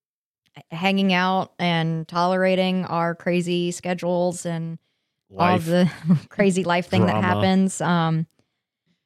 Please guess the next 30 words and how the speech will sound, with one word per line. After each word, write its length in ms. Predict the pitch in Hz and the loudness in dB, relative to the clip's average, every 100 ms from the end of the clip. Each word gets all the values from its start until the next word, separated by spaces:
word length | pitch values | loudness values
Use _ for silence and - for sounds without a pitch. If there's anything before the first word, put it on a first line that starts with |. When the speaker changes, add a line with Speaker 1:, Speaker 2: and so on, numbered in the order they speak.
| _ - | _ -4
Speaker 1:
as 520 | 175 196 202 196 - - | 0 0 0 -4 -6 -2
always, 460 | 185 185 185 185 190 | 2 4 2 2 0
me 120 | 185 | 0
and 120 | 185 | 0
Tyler 340 | - 175 175 | -2 -2 0
are 200 | 151 165 | 0 0
a 40 | 170 | -2
two-man 440 | - 175 170 175 | -4 -2 0 -2
team. 420 | 170 175 170 165 165 | -2 -2 0 -2 -4
Uh, 260 | 160 160 | -2 0
it 60 | 151 | 2
is 280 | 165 160 151 | 0 0 -4
just 360 | - 165 - - | -2 -2 -2 -4
us, 380 | 170 165 - - | -2 -2 -4 -8
and 360 | 165 160 160 | -6 -4 -4
when 140 | 160 160 | -6 -8
something 340 | - 156 160 | -8 -6 -4
happens 440 | 160 160 165 160 - | -2 -4 -4 -6 -8
to 100 | 160 | -6
one 140 | 160 | -6
of 100 | 156 | -2
us, 420 | 170 208 - - - | 0 0 -4 -12 -8
everything 680 | 160 160 165 165 165 165 | -8 -6 -8 -8 -10 -10
kind 280 | 170 165 165 | -6 -6 -2
of 220 | 170 170 | -4 -6
falls 640 | - 170 170 170 175 175 - | -6 -4 -2 0 -2 -4 -14
to 100 | - | -14
the 80 | 175 | -4
wayside. 560 | 180 175 156 143 143 | -2 -2 -2 -4 -4
So 480 | - - 160 156 156 | -10 -10 -4 -2 -4